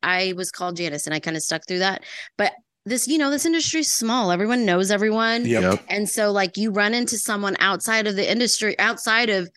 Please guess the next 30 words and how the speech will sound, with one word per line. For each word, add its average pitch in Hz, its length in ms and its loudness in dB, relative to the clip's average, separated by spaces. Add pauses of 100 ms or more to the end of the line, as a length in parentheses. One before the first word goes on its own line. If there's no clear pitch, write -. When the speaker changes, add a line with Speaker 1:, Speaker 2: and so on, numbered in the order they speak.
(300)
Speaker 1:
your 220 160 2
work, 226 300 2
and 185 140 0
they 190 80 2
call 214 240 0
you 220 180 2
J 190 220 0
J, 196 140 -2
and 170 80 0
it 175 40 -2
was 170 120 -2
like, 175 80 -2
"What?" 170 320 -2
J-, - 180 -2
so 214 160 2
then 214 220 2
it - 420 -10
kinda 208 220 2
sticks, 220 420 -2
and 170 200 -2 (100)
I'm 170 340 0 (160)
here 214 420 -4
at 196 140 -2
Klein 180 260 -4
Pledge 190 220 -4
Arena, 196 560 0
and 175 400 4
a 170 40 -6 (320)
few 214 120 0
people, 196 380 -2